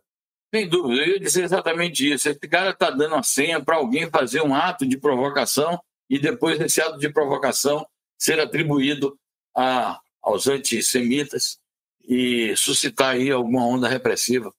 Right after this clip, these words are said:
Realmente é algo lamentável que esse tipo de,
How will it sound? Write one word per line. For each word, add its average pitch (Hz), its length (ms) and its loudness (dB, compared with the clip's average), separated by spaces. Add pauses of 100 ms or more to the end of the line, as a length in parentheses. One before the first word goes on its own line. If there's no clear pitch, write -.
(300)
Realmente 131 420 0
é 131 80 0
algo 123 280 2
lamentável 123 680 0
que 120 160 -2
esse - 220 -2
tipo 120 260 -4
de, 180 340 -2